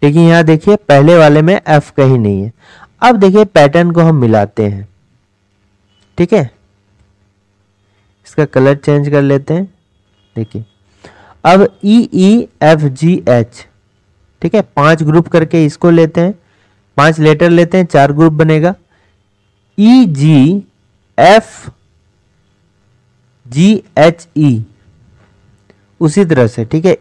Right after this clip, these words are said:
E, E, F, जी, एच, ई, जी, F,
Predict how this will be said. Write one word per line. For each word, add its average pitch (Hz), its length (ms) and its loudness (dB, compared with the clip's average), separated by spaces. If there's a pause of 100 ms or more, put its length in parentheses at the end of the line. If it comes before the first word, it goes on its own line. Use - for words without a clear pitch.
E, 185 260 -2
E, 190 240 -2 (560)
F, 180 360 2
जी, 147 460 -2 (360)
एच, 156 440 0 (1000)
ई, 196 380 0 (840)
जी, 165 480 -2 (500)
F, 170 460 0